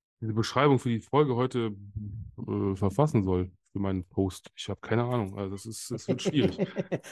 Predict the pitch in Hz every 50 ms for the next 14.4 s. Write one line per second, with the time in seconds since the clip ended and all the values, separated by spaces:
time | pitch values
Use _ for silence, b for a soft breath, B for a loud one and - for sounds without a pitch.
0 | B B B B B - 120 120 170 175 165 147 139 139 131 139 143 170 156 139
1 | 135 120 113 143 151 147 139 _ B B B B B - 120 123 123 117 117 120
2 | 113 117 110 104 107 101 104 104 - - 143 139 131 - 117 101 104 127 123 -
3 | - - 117 110 107 107 113 131 143 - - 139 131 - - 226 135 120 113 95
4 | 117 120 151 175 - - - - 107 104 110 110 113 113 110 110 117 113 117 117
5 | 117 123 120 120 113 - - - 143 147 139 117 117 120 135 151 135 117 98 92
6 | _ _ _ _ _ _ _ _ _ _ _ _ - 127 123 127 127 127 127 131
7 | 131 - - 139 170 196 202 190 175 160 160 202 185 - 151 156 156 156 - 127
8 | - - 170 170 147 139 127 143 165 160 117 101 95 92 127 131 127 117 104 98
9 | 98 - - 98 95 92 92 90 98 92 95 98 98 95 95 101 98 98 98 98
10 | 92 87 _ _ _ _ _ - _ _ _ _ _ _ _ _ _ _ _ _
11 | _ - - 104 139 170 165 - - 170 165 147 120 107 104 101 101 98 95 101
12 | - - - - - _ - - - - 127 123 165 - 131 - - - - 208
13 | 202 - - 208 123 - - 117 107 - 220 - - - - - - - 117 113
14 | 104 101 98 95 98 98 95